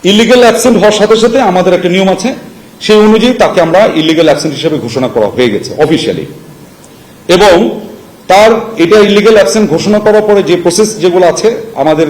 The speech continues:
কিছু প্রসেস আছে, কোথায় কোথায় ওয়ারেন্ট ইস্যু করতে হবে, সেগুলো আমাদের একটা অ্যাপেন্ডিক্স আছে, ওই অনুযায়ী, আহ, এটা আমাদের সরকারিভাবে আমাদের যে দপ্তর এটার সাথে জড়িত, তারাও এটা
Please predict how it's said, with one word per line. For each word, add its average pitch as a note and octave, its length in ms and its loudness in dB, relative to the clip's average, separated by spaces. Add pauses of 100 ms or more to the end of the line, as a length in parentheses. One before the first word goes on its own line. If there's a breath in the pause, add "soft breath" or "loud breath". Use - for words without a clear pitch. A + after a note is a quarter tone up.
কিছু - 160 -12
প্রসেস D3+ 320 -4
আছে, D3 280 -6
কোথায় D#3+ 220 -2
কোথায় D3+ 320 0
ওয়ারেন্ট C#3+ 320 0
ইস্যু C#3+ 200 -10
করতে C#3+ 200 -6
হবে, C#3+ 180 -2 (380 loud breath)
সেগুলো D3+ 320 0
আমাদের C#3+ 220 2
একটা C#3 120 -4
অ্যাপেন্ডিক্স D3+ 460 -2
আছে, D3+ 240 -4
ওই C#3+ 160 0
অনুযায়ী, D3 380 -2
আহ, - 600 -12 (240)
এটা C#3+ 180 2
আমাদের C3+ 520 -2 (160)
সরকারিভাবে D3+ 540 0
আমাদের C3 380 -4
যে C3 240 -2 (380)
দপ্তর D3 340 0
এটার D#3 160 0
সাথে D3 220 -2
জড়িত, C3 380 -2 (280)
তারাও A#2 220 0
এটা A2+ 200 -2